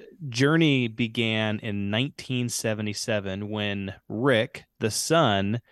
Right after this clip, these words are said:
uh, kind of expressed a desire to participate in a local charity race that they had, like a foot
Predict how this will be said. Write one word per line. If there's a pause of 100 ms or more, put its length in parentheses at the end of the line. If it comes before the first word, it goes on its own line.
(720)
uh,
kind
of
expressed
a
desire
to
participate
in
a
local (180)
charity
race (240)
that
they
had,
like
a
foot